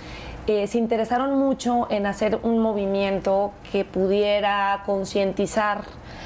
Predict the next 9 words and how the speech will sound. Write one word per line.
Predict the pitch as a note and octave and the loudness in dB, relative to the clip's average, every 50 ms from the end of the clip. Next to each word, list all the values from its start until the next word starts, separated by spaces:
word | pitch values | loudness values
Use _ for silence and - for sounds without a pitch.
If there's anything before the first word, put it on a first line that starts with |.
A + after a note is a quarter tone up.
| - - - - - | -14 -14 -14 -8 -2
a | F3+ F#3+ | 0 2
la | F#3+ F#3 F3 E3+ | 2 2 0 -2
ciudadanía | - G3 G3 F#3+ F#3 F#3 F#3 F#3 F#3+ G3 G#3 G#3 G3+ G3+ G3+ F#3+ - - | -2 0 0 2 2 2 2 0 2 2 2 2 2 2 0 0 0 0
de | F#3 G3+ F#3+ | -2 -2 -2
que | F#3+ - G3+ F#3+ | -2 -2 -4 -4
todos | - - C4 C#4+ F4 C4 C#4 | -2 -2 0 0 0 0 -2
estos | C4 - B3 A#3 - G3+ | -4 -2 -4 -4 -2 -2
edificios, | F#3+ F#3+ F#3 F3 - - G#3 G#3+ A3 G#3+ G3+ - F#3+ F#3 F3 | -2 -2 -2 -4 -2 0 0 2 2 0 0 0 -2 -2 0
monumentos, | F#3 F#3 F#3 F3+ F#3 F#3 F#3 F#3 F#3+ F#3+ - - G#3 G#3+ - - - | 0 -2 0 0 0 0 0 0 0 -2 0 0 -2 -2 -2 -4 -8